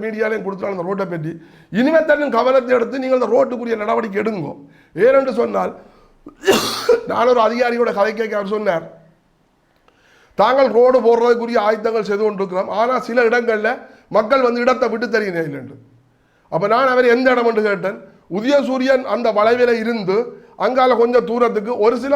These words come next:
மக்கள் ஓமன் ஒத்துக்கொள்ளிட்டு ஒரு சில மக்கள் எங்களுக்கு இடம் விட்டு தருகினே இல்ல, அதால தங்களுக்கு ரோடு போட முடியலைன்னு சொன்னேன். சரி, நீங்கள் அந்த துண்டை விட்டு மற்ற இடங்களுக்கு போடுங்கோ. இன்றைக்கு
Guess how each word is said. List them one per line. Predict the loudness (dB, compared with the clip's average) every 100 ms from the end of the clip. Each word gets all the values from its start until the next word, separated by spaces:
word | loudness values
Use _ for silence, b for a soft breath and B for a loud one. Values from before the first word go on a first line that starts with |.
| 0
மக்கள் | 0 2 2 2
ஓமன் | 2 0 -2
ஒத்துக்கொள்ளிட்டு | -4 -4 -2 -2 0 0
ஒரு | 0
சில | -4 -4
மக்கள் | -2 -2
எங்களுக்கு | -2 -4 -2
இடம் | -2
விட்டு | -2 -4
தருகினே | -4 -2 -4 -4
இல்ல, | -6 -6 B B 0
அதால | 4 4 2
தங்களுக்கு | 2 0 0 2
ரோடு | 2 2
போட | 0 -2 -4
முடியலைன்னு | 0 0 0 -4 -6
சொன்னேன். | -8 -12 -16 _ b b b b
சரி, | 2 2 2
நீங்கள் | 2 2
அந்த | 4 2 2
துண்டை | 4 4
விட்டு | 4 0
மற்ற | 2 2
இடங்களுக்கு | 4 2 0 0
போடுங்கோ. | 0 2 0 -2 -4 -20 _ _ _ -4
இன்றைக்கு | 0 0